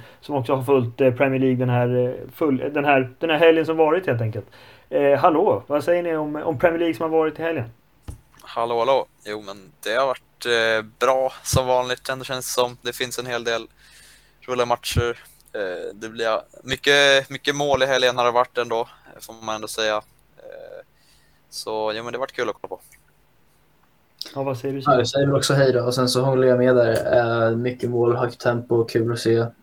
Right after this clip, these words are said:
Speaker 3: Härligt att redan omgång fem känns det som, känns som det går snabbt.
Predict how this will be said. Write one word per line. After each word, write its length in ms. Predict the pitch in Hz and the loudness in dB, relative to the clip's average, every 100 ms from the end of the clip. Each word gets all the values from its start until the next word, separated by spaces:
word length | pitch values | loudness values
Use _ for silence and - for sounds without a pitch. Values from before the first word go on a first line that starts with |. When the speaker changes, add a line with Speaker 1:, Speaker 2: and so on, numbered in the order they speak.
| 139 | -8
Speaker 3:
Härligt 280 | - 120 117 | 0 0 0
att 140 | 113 - - - _ _ - _ - | -4 -8 -14 -16 _ _ -20 _ 2
redan 260 | 131 127 | 6 6
omgång 340 | 123 127 123 117 | 4 2 0 2
fem 260 | 135 135 | 2 2
känns 240 | 123 117 113 | 0 -4 -2
det 100 | 123 | -4
som, 300 | 117 117 113 _ _ _ _ | -2 -2 -4 _ _ _ _
känns 200 | - 123 | -2 -2
som 120 | 120 | 0
det 80 | 117 | 0
går 120 | 117 | 0
snabbt. 400 | 127 131 127 - | -2 -2 -4 -4